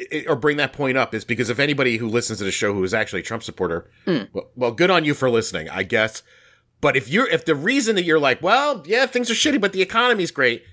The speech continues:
Speaker 1: it's not great. Not
Speaker 2: Well, the
Speaker 1: for
Speaker 2: pro-
Speaker 1: you, it's not.
Speaker 2: They've manipulated the economic indicators. The, they're using the Dow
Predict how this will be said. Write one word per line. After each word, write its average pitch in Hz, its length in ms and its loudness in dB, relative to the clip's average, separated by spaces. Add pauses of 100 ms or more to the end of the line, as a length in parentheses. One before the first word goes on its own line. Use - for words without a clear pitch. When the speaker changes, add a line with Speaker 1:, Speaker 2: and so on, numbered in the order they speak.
(160)
Speaker 1:
it's - 120 -8
not 165 200 4
great. 123 280 0 (480)
Not 117 80 2
Speaker 2:
Well, - 60 2
the 214 80 0
Speaker 1:
for 214 40 2
Speaker 2:
pro- 214 100 6
Speaker 1:
you, 196 40 8
it's 185 160 0
not. 101 260 0 (300)
Speaker 2:
They've 208 140 -2
manipulated 220 600 2
the 170 100 0
economic 160 480 -2
indicators. 113 600 -4 (160)
The, 165 200 0
they're 175 120 2
using 196 440 0
the 170 140 0
Dow 165 560 -2